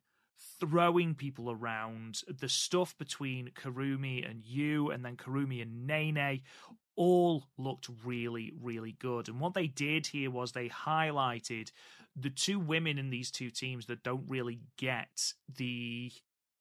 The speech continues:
the accolades, especially in Prominence. Everyone is drawn to Suzu Suzuki, and rightly so. She's incredible. And unfortunately, to a little bit of a lesser extent, uh, Risa Sera. But no one really talks about Kurumi. And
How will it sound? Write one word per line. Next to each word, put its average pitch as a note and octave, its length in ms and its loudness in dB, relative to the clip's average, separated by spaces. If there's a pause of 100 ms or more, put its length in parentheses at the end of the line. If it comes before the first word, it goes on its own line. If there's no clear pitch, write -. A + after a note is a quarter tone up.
(120)
the E3 140 2
accolades, B2 500 0
especially - 480 0
in C#3 100 2
Prominence. C3 680 0 (280)
Everyone D3+ 540 2
is A#2 100 -6
drawn B2 240 -4
to A2 100 -8
Suzu A2 380 -6
Suzuki, A#2 420 -4
and G#2+ 140 -10
rightly A2+ 300 -2
so. B2 260 -4
She's G#2 240 -8
incredible. A2+ 560 -4 (380)
And D#3+ 280 4 (140)
unfortunately, C3 440 -2
to A#2 120 -4
a B2+ 80 0
little F3+ 200 0
bit B2 120 -2
of A2 60 -8
a A2 40 -10
lesser A2 280 -8
extent, - 480 -10 (100)
uh, A#2 140 -6
Risa G#2+ 340 -8
Sera. A#2 380 -4 (360)
But A#2+ 100 -6
no D#3+ 180 2
one A#3+ 120 -2
really G3+ 200 0
talks - 260 -4
about A#2 380 -4 (180)
Kurumi. C3+ 640 2
And C3+ 320 0